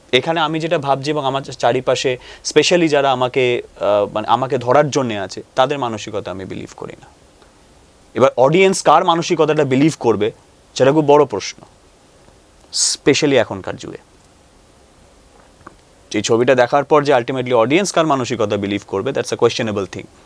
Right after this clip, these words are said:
after watching the movie। That's why আমি এটা করতেছিলাম। অনেক সিনেমায় হয় যে লোকে বলবে, "হ্যাঁ, একে মার, একে মার, ধরে মার ভিলেনকে," for example,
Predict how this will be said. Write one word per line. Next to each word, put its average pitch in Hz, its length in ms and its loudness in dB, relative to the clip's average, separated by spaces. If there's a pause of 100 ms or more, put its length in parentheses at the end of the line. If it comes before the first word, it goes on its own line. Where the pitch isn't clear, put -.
(120)
after 101 280 0
watching 95 300 -4
the 92 120 -2
movie। - 240 -12 (800)
That's 160 320 2
why 160 100 4
আমি 131 180 -4
এটা 107 120 -2
করতেছিলাম। 98 540 -6
অনেক 185 300 4
সিনেমায় 147 440 2
হয় 113 240 0 (720)
যে 127 120 4
লোকে 131 260 4
বলবে, 135 280 2
"হ্যাঁ, 120 220 0 (380)
একে 139 480 0
মার, 151 240 2
একে 113 160 -8
মার, 131 240 -2
ধরে 117 180 -4
মার 123 220 0
ভিলেনকে," 143 440 2
for 135 100 4
example, 104 420 -2